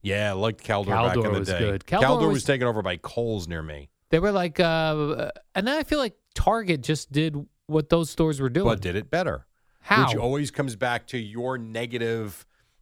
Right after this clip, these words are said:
Speaker 1: thoughts on life.
Speaker 2: Yeah.
Speaker 1: Well, why try it? Someone else did it. Well,
Speaker 2: Yes.
Speaker 1: there was Coke. Why would Pepsi start? Or vice versa.
Speaker 2: So
Speaker 1: go do it better.
Speaker 2: So Target, you think at some point Target was like, "This Caldor, they
Speaker 1: Yeah,
Speaker 2: don't know
Speaker 1: better
Speaker 2: what they're
Speaker 1: products,
Speaker 2: doing."
Speaker 1: cleaner stores.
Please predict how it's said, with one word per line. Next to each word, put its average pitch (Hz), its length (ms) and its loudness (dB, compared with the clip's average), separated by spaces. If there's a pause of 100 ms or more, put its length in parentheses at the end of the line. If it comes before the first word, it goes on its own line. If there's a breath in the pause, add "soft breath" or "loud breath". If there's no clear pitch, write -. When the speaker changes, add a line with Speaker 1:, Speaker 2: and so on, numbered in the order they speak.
Speaker 1:
thoughts 123 440 -4
on 113 240 -2
life. 107 580 -2
Speaker 2:
Yeah. 123 180 2
Speaker 1:
Well, 120 100 0
why 120 160 2
try 123 320 2
it? 101 100 -2
Someone 107 260 0
else 123 200 0
did 95 140 -4
it. 185 60 -4
Well, 220 100 2
Speaker 2:
Yes. 214 160 2
Speaker 1:
there 131 120 0
was 131 140 -6
Coke. 151 280 -2
Why 127 140 0
would 139 140 -6
Pepsi 151 340 -6
start? 73 320 -8
Or 98 100 -10
vice 107 320 -6
versa. - 400 -8 (140)
Speaker 2:
So 165 220 2
Speaker 1:
go 156 280 2
do 147 280 2
it 160 100 -6
better. 147 360 0
Speaker 2:
So 170 180 6
Target, 190 560 4
you 170 120 2
think 170 260 2
at 147 100 2
some 156 200 4
point 135 240 2
Target 131 320 4
was 117 160 -2
like, 104 220 2 (320)
"This 120 200 -4
Caldor, 104 480 0
they 95 100 4
Speaker 1:
Yeah, - 100 4
Speaker 2:
don't 120 80 4
know 107 60 0
Speaker 1:
better 202 200 4
Speaker 2:
what 127 160 2
they're 170 80 4
Speaker 1:
products, 170 300 0
Speaker 2:
doing." 190 120 0
Speaker 1:
cleaner 147 280 2
stores. 139 840 -4